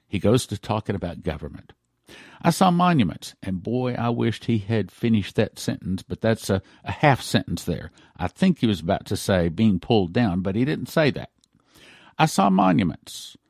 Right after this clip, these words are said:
I saw Washington, D C burning, set ablaze. I saw capitals surrounded. I saw state houses and state capitals surrounded with the people screaming, making outrageous demands." Would you like me to read that again?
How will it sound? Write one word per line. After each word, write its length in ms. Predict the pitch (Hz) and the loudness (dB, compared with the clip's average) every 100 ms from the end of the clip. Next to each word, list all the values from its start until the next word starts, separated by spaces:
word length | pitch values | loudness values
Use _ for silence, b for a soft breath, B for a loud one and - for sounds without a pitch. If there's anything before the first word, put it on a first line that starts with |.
| b b b | b b b
I 100 | 156 | 2
saw 120 | 175 | 6
Washington, 540 | 175 175 - 160 165 | 6 4 2 2 2
D 140 | 151 165 | 2 2
C 340 | - 156 92 | 2 0 0
burning, 520 | - - 156 123 90 | 0 2 4 4 2
set 240 | 95 170 147 | 0 -2 -2
ablaze. 680 | 131 151 131 53 - - _ _ _ _ - | -2 -2 -2 -4 -10 -20 _ _ _ _ -4
I 100 | 139 | -2
saw 260 | 151 170 160 | 0 2 0
capitals 960 | - - 170 - 117 95 78 58 - - _ _ - | 0 0 0 0 -2 0 -2 -4 -14 -18 _ _ -10
surrounded. 760 | - 120 131 139 98 - - _ B B B | -4 2 4 4 2 -6 -18 _ B B B
I 100 | 139 | -2
saw 240 | - 151 | 2 0
state 420 | 139 - 190 180 - | 0 -4 -2 -2 0
houses 540 | 92 85 87 131 - | 0 0 -2 -4 -4
and 200 | - 151 | -2 -2
state 320 | - 175 160 | -2 -4 -4
capitals 540 | - 90 - 110 113 - | -6 -8 -6 -4 -2 -2
surrounded 580 | 139 151 165 95 101 - B B | -2 2 2 2 0 -4 B B
with 180 | 135 | 0
the 100 | - | 0
people 360 | 131 175 - 135 | 0 0 0 -2
screaming, 1040 | - - - 151 165 202 180 110 101 127 - b b | 0 -6 -6 -2 4 6 6 4 4 2 0 b b
making 480 | 127 135 139 131 - | 0 2 2 2 2
outrageous 960 | 123 123 113 131 180 147 113 117 - - | 0 0 -2 -2 0 0 0 0 -2 -4
demands." 720 | 147 160 175 117 73 - - _ _ _ _ _ _ _ | -2 0 0 0 -4 -14 -20 _ _ _ _ _ _ _
Would 120 | - | -6
you 60 | 95 | -2
like 160 | 127 | 0
me 100 | 135 | 2
to 60 | 135 | 2
read 180 | 143 135 | 0 0
that 180 | 139 139 | 0 2
again? 380 | 147 151 147 | 4 4 2